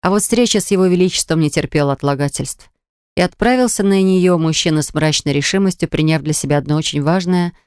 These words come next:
можно сказать, судьбоносное решение. Верховный лишь надеялся, что его былых заслуг будет достаточно, чтобы монарх оказал милость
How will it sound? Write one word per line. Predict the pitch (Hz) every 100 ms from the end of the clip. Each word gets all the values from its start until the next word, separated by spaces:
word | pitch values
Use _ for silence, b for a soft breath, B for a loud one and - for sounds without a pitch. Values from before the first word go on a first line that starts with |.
| _ _ -
можно | 180 165
сказать, | - 170 170 - -
судьбоносное | - 175 151 156 147 175 - 151
решение. | 131 - 131 - 143 _ _ _ _ _
Верховный | 180 180 190 175 170
лишь | 165 -
надеялся, | 165 156 175 170 160
что | - -
его | 156 147 175 185 165 _ _
былых | - 170 170 143
заслуг | 156 151 175 160
будет | 135 131 135
достаточно, | 143 - 135 131 - 139
чтобы | 139 - 143
монарх | 156 156 160 -
оказал | 135 143 147 143
милость | 156 180 135 -